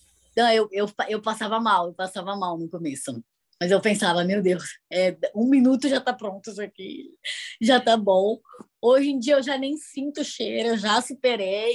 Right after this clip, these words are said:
e hoje eu tiro de letra. Hoje eu torço pra ele fazer cocô, pra eu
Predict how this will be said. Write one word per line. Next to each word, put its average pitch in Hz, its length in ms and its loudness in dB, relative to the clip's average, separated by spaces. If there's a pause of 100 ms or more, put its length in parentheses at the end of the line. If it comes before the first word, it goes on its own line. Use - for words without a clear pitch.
(120)
e 294 880 -6
hoje 269 320 -2
eu 277 100 -4 (220)
tiro 285 200 2
de 269 140 4
letra. 190 380 0
Hoje 233 200 2
eu 294 120 0
torço 320 520 0 (480)
pra 277 240 -4
ele 269 280 -2
fazer 262 240 -10
cocô, 247 480 -8
pra 294 160 0
eu 269 160 -2